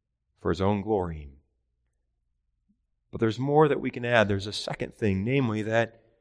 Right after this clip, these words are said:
God created man in order to bring man into his own covenantal life and into his own fellowship. And we say that in light of the language here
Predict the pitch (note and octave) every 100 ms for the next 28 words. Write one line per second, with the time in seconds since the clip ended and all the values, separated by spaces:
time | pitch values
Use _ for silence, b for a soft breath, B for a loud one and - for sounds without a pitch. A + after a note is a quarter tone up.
0 | _ _ _ _ _ _ - C3+ B2+ -
1 | D3 B2 G#2+ B2 C3 B2 A#2+ B2+ C3 B2+
2 | - B2 A#2+ A#2 A2+ _ - _ _ _
3 | _ - G2+ A2+ C#3+ D#3+ C#3+ A#2 G2+ G#2+
4 | A#2+ B2 A#2 B2 D3+ C#3 C#3+ C#3 D3 D3
5 | b b - - - - D3 D#3+ C#3 C#3
6 | B2 B2+ A2+ A#2 A#2 C3 C#3 C#3+ A2+ B2+
7 | B2+ A#2+ - - A2+ A2+ A2+ G#2+ - -
8 | B2+ D3+ B2 - E2 G2+ A2 A#2+ - D3+
9 | D3 G2 C3 A#2+ A#2+ B2+ C3 - b b
10 | b b b _ A#2+ A2 A2 A#2 A#2+ A2+
11 | - A2 A2+ A2+